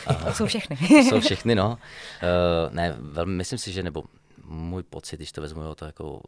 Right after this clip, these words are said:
Speaker 1: jaký počet vlastně nabízíme, v jaký ceně, eh, tak si myslím, že nejoblíbenější nebo velmi dobře se nám daří u těch paradoxně jako dražších aut, u velkých S U Vček. Ty nám jdou podle mě jako velmi, velmi dobře.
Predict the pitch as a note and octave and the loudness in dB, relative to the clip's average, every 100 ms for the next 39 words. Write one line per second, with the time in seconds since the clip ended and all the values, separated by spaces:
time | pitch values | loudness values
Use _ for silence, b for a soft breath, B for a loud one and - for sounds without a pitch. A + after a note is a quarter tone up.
0 | - b _ - - - - - D#2+ - | -20 b _ -14 -12 -14 -14 -12 -12 -12
1 | - - D2+ C#2+ E2 D#2 D#2+ D#2+ D2+ D2 | -12 -8 -8 -8 -10 -10 -10 -8 -8 -12
2 | - D#2+ - D2+ D#2+ D#2+ B B B - | -14 -14 -10 -8 -8 -10 B B B -8
3 | D#2+ D#2 D2 D2 D#2 - - D#2 - D#2+ | -4 -2 -4 -6 -10 -10 -10 -8 -8 -8
4 | D2+ D#2+ D2 C#2 C2+ - D2+ D#2 D#2 D2+ | -8 -8 -8 -10 -12 -12 -12 -10 -10 -10
5 | D2+ C#2+ D2+ D#2 D2 D2+ - D#2+ D2+ D#2 | -12 -10 -10 -8 -10 -12 -10 -8 -8 -8
6 | D2 D2 D#2 B B B - D#2 D#2+ E2+ | -10 -10 -12 B B B -12 -12 -10 -12
7 | D#2 D2+ - F2 - C#2+ D2 D2+ - - | -10 -8 -8 -10 -6 -6 -6 -8 -14 -20
8 | - D#2+ D#2 D2+ D2 - - - D#2 D2 | -16 -14 -10 -10 -10 -14 -12 -8 -6 -6
9 | - D#2+ - B B B - F2 D#2+ D#2+ | -6 -10 -14 B B B -12 -8 -6 -8
10 | D2 D2+ D#2+ - D#2 D#2 D2+ E2 D#2 D2+ | -10 -12 -12 -10 -8 -6 -6 -6 -6 -6
11 | F2+ D#2+ | -4 -6